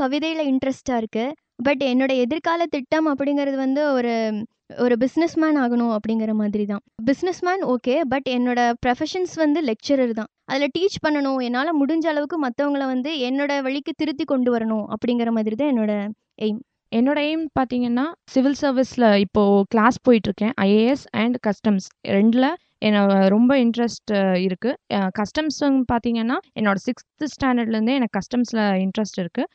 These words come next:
Speaker 2: அதுவும் இல்லாம இப்போ அர்விக்ல ஒரு மெம்பரா இருக்கறனால, அர்விக்குங்கிறது, ஆ, disabled பர்சனுக்காக ஒரு organization. அதுல வந்து நான் ஒரு மெம்பரா இருக்கேன்.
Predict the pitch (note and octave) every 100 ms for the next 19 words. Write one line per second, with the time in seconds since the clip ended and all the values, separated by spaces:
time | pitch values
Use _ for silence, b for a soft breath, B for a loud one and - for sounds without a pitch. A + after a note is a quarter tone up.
0 | _ - A3+ D4+ C#4 A#3+ A3+ E4+ - A#3
1 | - G#3 G3+ G3+ G#3+ A#3 D4 - C#4+ B3
2 | G#3+ G#3 G3 G3 G3+ A#3 A#3+ G#3+ - A3
3 | G3+ F#3 F3+ G3 G#3+ B3+ B3 A#3+ A3 G#3
4 | B3+ - _ _ - G3 F#3+ F#3+ F#3+ F#3
5 | G#3+ - C4+ C4 A#3+ A#3 G#3+ A3+ G#3+ G#3
6 | G3+ G3 F#3 F3+ F3 E3+ E3+ G3 F#3+ A3+
7 | A#3 G3+ F#3 C4 - _ _ - A3 B3
8 | B3 A#3 A#3 E4 C#4+ A3+ G3 G3 G3 G#3+
9 | A#3+ A3 G3 A3+